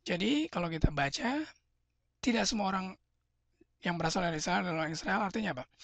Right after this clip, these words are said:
Ada dua Israel di sini, ya. Israel yang rohani dan Israel yang badani. Israel yang rohani adalah mereka yang bukan Israel, menerima Kristus dan disebutkan sebagai orang Israel, dan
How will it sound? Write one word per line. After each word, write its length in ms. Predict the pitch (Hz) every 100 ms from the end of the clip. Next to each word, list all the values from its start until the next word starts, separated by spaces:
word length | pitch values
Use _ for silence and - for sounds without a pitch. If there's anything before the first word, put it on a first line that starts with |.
| - - - -
Ada 160 | 170 156
dua 320 | 151 170 165
Israel 400 | 160 - 175 160 135
di 80 | 131
sini, 240 | 123 131
ya. 80 | 139 - _ _ _ -
Israel 640 | 294 143 151 156 151 147
yang 240 | 151 139 139
rohani 400 | 151 147 208 247
dan 160 | 165
Israel 400 | 143 - 139 131
yang 80 | 127
badani. 400 | 127 127 120 160
Israel 240 | - 185
yang 240 | 175 160 151 -
rohani 480 | 151 175 254 269
adalah 160 | 320 160
mereka 400 | 151 151 - 160
yang 240 | 147 139
bukan 240 | 202 311 208 143
Israel, 480 | - 135 131 135 - - - - -
menerima 480 | 170 180 226 294 202
Kristus 640 | - 127 - - - - - _ _ _ _ _ _ _ _ _ _ _ -
dan 240 | 160 160 156
disebutkan 400 | - 254 - 202
sebagai 320 | - 143 139
orang 160 | 127
Israel, 400 | 127 - 139 139
dan 80 | 143